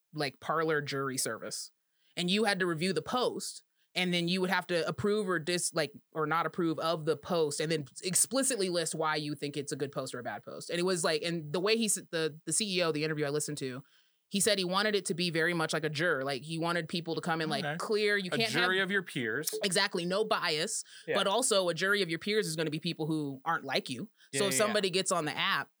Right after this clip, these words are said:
Speaker 1: and starts popping off about racist stuff, and then a bunch of, like, non-white people are in your jury, they're gonna be like, "Yeah, no, this is racist. We've declared that." Like, eight, eight out of ten of us said, "This is bad." <laughs> And I was like, "That makes sense," 'cause then you do, you have the people moderating themselves, but then the worry is that, like,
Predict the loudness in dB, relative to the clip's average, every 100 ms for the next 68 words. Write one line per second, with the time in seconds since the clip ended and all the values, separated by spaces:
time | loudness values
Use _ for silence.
0 | _ _ -4 -2 -2 0 0 2 2 0
1 | 0 -4 0 0 0 0 -2 -2 -4 -8
2 | _ -4 0 2 2 2 2 0 0 0
3 | -4 -6 -2 2 2 2 0 -2 0 0
4 | 0 -2 -2 0 0 0 -6 -10 _ _
5 | -2 0 2 0 2 2 2 0 0 0
6 | 0 0 -2 -4 -4 -2 -2 0 0 0
7 | -2 -2 -2 0 0 2 0 2 0 0
8 | 0 0 0 0 0 -2 -2 -2 -2 -4
9 | -4 0 2 0 0 0 -2 -8 -18 -20
10 | _ -2 2 2 2 2 2 2 2 2
11 | 2 2 2 2 2 2 2 2 2 2
12 | 0 2 0 0 -4 -4 -2 -2 2 2
13 | 2 0 0 2 2 2 0 0 0 0
14 | 2 0 -2 -4 -4 -2 0 0 2 0
15 | -2 -4 -4 -6 -8